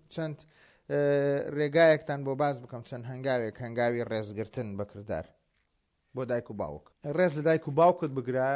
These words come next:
یەکەم، ئە، ڕ-، یەکەم هەنگاو کە ڕێزگرتنە، ڕێزگرتن چۆنە؟ ڕێزگرتن بەم شێوەیە کە تۆ بۆ نمونە دایک و باوکت شتێک دەڵێن، مناڵ نابێت دائیمەن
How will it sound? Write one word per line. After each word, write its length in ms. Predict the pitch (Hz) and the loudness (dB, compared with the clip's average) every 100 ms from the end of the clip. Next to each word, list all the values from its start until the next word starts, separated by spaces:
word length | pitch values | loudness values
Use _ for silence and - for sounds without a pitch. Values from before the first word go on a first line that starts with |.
| 143 - 139 | -4 -10 -8
یەکەم، 340 | 131 - 143 135 143 _ - | -8 -4 -6 -6 -14 _ -10
ئە، 100 | 139 131 127 127 123 123 127 - - 127 127 123 | -6 -4 -4 -6 -6 -8 -12 -16 -14 -10 -8 -6
ڕ-، 120 | 135 - | -8 -8
یەکەم 360 | 160 147 - 180 | -4 -2 2 4
هەنگاو 320 | 156 160 156 160 160 | 4 8 8 8 2
کە 140 | - 143 143 - _ - - | 2 4 2 -2 _ -14 -6
ڕێزگرتنە، 680 | 151 131 135 - 180 147 135 151 - _ _ 160 135 | -4 -2 -6 -4 -4 -2 -4 -6 -12 _ _ -18 -8
ڕێزگرتن 420 | 143 135 143 165 151 | -8 -6 -10 -10 -2
چۆنە؟ 280 | 180 151 127 | 0 0 -2
ڕێزگرتن 460 | 127 127 135 - 160 156 | -4 -4 -8 -8 -8 -6
بەم 140 | 156 | -6
شێوەیە 520 | 160 - 160 160 160 156 | -6 -4 -2 0 0 0
کە 60 | 156 156 | -4 -2
تۆ 120 | 160 151 - _ - | -2 -2 -8 _ -2
بۆ 100 | 151 151 | 2 2
نمونە 360 | 151 151 151 151 - _ - | 0 -2 -2 -2 -6 _ 2
دایک 180 | 151 160 | 4 4
و 40 | 151 | 4
باوکت 320 | 160 160 151 | 4 4 0
شتێک 280 | - 165 160 143 | -4 -4 -2 2
دەڵێن، 380 | 143 170 170 160 156 _ - | 4 6 4 2 -8 _ -16
مناڵ 280 | 135 147 156 156 | -4 2 2 4
نابێت 280 | 160 147 135 | 4 4 2
دائیمەن 420 | 147 151 143 | 0 0 -2